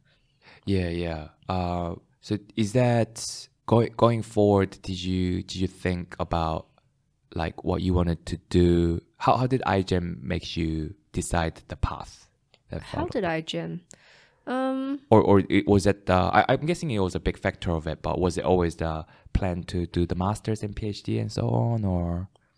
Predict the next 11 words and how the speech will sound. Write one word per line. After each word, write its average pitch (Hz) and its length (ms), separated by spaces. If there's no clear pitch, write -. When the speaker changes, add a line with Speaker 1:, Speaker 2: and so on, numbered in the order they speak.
Speaker 2:
Uh, 254 680
it 233 160
wasn't 277 400
the 208 120
plan, 185 500
plan 170 320
per 165 160
se. 190 720
Speaker 1:
Hmm. 87 60
Speaker 2:
Uh, 180 80
oh, - 160